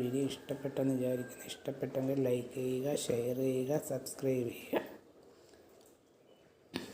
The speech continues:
ഇതിന് ബെൽ ബട്ടണും കൂടെ അമർത്തുക, എന്നാലേ ഞാനിടുന്ന വീഡിയോ നിങ്ങൾക്ക് കാണാൻ പറ്റുകയുള്ളൂ. അപ്പോൾ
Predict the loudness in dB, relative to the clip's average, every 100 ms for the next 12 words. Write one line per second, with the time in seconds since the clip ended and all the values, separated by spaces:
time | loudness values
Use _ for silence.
0 | -16 -20 -20 -20 -20 -20 -20 -20 -20 -20
1 | -20 -20 -20 -20 -20 -20 -20 -20 -20 -20
2 | -20 -20 -20 -20 -20 -12 -8 -6 -8 -18
3 | -20 -20 -20 -18 -12 -12 -14 -20 -20 -20
4 | -20 -20 -4 0 2 2 2 2 2 2
5 | 0 0 -2 -2 -2 2 0 0 0 0
6 | 0 0 0 0 0 2 4 4 4 2
7 | 0 0 2 2 2 0 -2 -4 -8 -12
8 | -18 -20 -20 -20 -20 -20 -20 -20 -20 -20
9 | -20 -20 -20 -20 -20 -6 -2